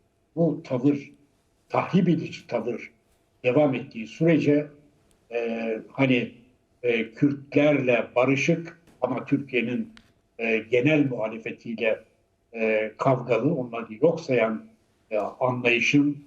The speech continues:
devam ettiği, ettiği ve arkasında yeni bir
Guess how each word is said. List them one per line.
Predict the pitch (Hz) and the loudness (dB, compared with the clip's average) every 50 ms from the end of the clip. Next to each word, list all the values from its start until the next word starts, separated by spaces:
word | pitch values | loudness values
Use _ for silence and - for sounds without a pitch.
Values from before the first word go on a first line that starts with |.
| _ _ _ _ _ _ | _ _ _ _ _ _
devam | - 123 123 147 151 147 127 | 2 2 4 4 4 4 2
ettiği, | - - - - - - 117 113 113 - 131 131 139 139 | 2 -2 -4 -8 -8 -6 -4 -4 -2 0 0 0 0 0
ettiği | - - - - - 120 127 151 151 | -2 -6 -6 -8 -4 0 2 2 4
ve | 139 135 | 4 4
arkasında | 131 131 131 - 151 147 - - 156 156 156 151 143 - - _ _ _ _ _ _ _ _ _ _ - | 2 2 2 0 -2 -2 0 0 2 2 2 2 0 -6 -12 _ _ _ _ _ _ _ _ _ _ 4
yeni | 139 147 190 214 170 | 4 6 6 6 6
bir | 175 147 - - - - | 4 4 2 0 -4 -12